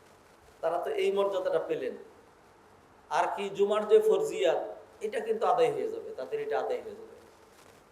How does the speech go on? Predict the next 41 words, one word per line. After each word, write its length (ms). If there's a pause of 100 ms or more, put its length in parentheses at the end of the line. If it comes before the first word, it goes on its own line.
(600)
যারা 180
খুতবা 400
শুরু 280
করার 180 (100)
পরে 180
আসেন, 260 (140)
তাদের 280
জুমার 180 (120)
ফরজিয়াত 460 (680)
আদায় 260
হয়ে 220
যাবে। 240 (480)
যদি 120
আদায় 340
না 180
হতো, 320
তাহলে 240
নবীজি 340
সাল্লাল্লাহু 480
আলাইহি 180
সাল্লাম 240 (480)
স্টপ 240 (120)
করে 140
দিতেন, 380
"যারা 220
যারা 180
আমি 200
খুতবা 220
শুরু 220
করার 240
পরে 240
আসছো, 260
বেরো, 440 (840)
আইসো 260
না।" 100 (1160)
বরং 220
নবীজি 340
সাল্লাল্লাহু 380
আলাইহি 220
সাল্লাম 220
একদিন 460